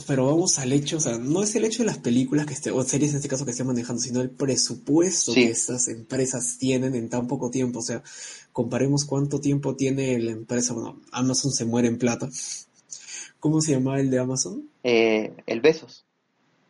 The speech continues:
Speaker 1: El Besos, un Besos para Besos. <laughs> De aquí va, ¿no? Tú.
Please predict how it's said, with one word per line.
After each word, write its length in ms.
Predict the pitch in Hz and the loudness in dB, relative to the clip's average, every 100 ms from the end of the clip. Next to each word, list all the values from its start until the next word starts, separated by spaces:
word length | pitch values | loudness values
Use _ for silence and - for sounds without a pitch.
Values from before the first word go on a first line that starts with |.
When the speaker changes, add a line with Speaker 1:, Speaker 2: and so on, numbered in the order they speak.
| _ _ | _ _
Speaker 1:
El 200 | 139 120 | -6 -2
Besos, 540 | 113 135 156 123 120 135 | 0 2 2 -2 -2 -2
un 140 | 127 | 0
Besos 300 | 143 143 139 | 2 2 2
para 200 | 139 131 | -2 0
Besos. 800 | 143 143 - - - - - - | 2 2 0 0 -2 -6 -14 0
<laughs> 0 | |
De 380 | 160 139 135 131 - - - 147 | 2 2 0 -6 -8 -12 -10 -6
aquí 260 | 143 151 | 0 4
va, 120 | 160 | 6
¿no? 180 | 147 147 | 4 2
Tú. 220 | 147 147 | 0 -2